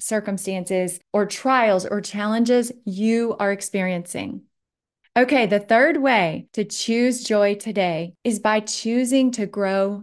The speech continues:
better from your divorce or any disappointment that you're facing in your life. Divorce causes pain.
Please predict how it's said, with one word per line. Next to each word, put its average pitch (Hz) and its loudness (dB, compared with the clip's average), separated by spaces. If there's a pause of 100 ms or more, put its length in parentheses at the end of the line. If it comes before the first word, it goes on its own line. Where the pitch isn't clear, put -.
(120)
better 180 0
from 233 4
your 190 0
divorce 185 -4 (100)
or 214 2
any 277 2
disappointment 208 -4 (120)
that 190 2
you're 220 0
facing 196 -2
in 175 -2
your 165 -6
life. - -8 (200)
Divorce 247 2
causes 220 0
pain. 170 -6